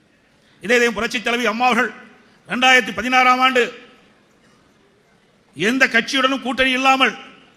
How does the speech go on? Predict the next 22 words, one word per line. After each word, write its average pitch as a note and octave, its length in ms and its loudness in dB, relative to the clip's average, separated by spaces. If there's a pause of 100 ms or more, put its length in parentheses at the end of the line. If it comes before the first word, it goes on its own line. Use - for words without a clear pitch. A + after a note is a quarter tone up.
(100)
தன்னந்தனியாக C4 800 0
இருநூத்தி C#4 380 -2
முப்பத்தி C4 300 0
நாலு B3 160 2 (120)
தொகுதியிலும் C#4+ 360 -2 (180)
இரட்டை C#4+ 400 2
சின்னத்திலே C#4 340 4 (100)
போட்டியிட்டு D4 480 6 (880)
ஆட்சி B3+ 320 4
அமைத்த A#3+ 300 -2
வரலாறு D#4 420 8 (360)
அண்ணா A#3+ 160 2 (100)
திமுக A3 320 -2
கட்சிக்கு A3+ 360 -4
மட்டும்தான் B3 480 2
உண்டு. G3 160 -2 (1700)
அதே D4 160 6
நம்முடைய D4 320 4
பலம் D#4 240 6
நமக்கு C4+ 280 2
தெரியவில்லை. B3+ 400 4 (2750)
நம்முடைய G3 260 0